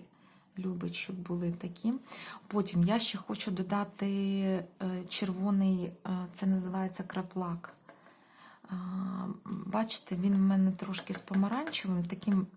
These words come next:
м, коричнюватий, але такий червоно-коричневий. Це по куткам.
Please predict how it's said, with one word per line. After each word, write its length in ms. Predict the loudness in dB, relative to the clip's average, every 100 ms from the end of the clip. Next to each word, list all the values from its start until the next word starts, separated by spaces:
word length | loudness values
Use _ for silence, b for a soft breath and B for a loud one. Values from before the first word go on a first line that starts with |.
| -2
м, 360 | 0 0 -2 -6 B B B
коричнюватий, 920 | 0 0 2 4 4 2 -4 -2 -2 -2
але 220 | -2 -2
такий 640 | -4 -10 -2 0 0 -2 -6 B B B B B B _ -12 -6
червоно-коричневий. 1300 | -4 2 4 4 4 -2 -2 -2 0 0 2 2 0 -8 _ -2
Це 200 | 0 0
по 160 | -2 -6
куткам. 720 | -6 -10 -2 0 2 2